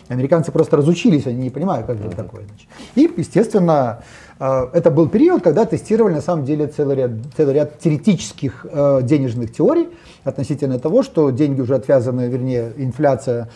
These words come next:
Speaker 1: и состояние денежного рынка отвязано от денежного предложения, денежные инструменты такие сложные, такие мы так умеем ими управлять, что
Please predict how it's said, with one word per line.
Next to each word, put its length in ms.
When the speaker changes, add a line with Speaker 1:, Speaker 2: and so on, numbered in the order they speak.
Speaker 1:
и 80
состояние 480
денежного 320
рынка 180
отвязано 400
от 60
денежного 340
предложения, 680
денежные 480
инструменты 500
такие 300
сложные, 540
такие 360
мы 200
так 240
умеем 260
ими 120
управлять, 380
что 220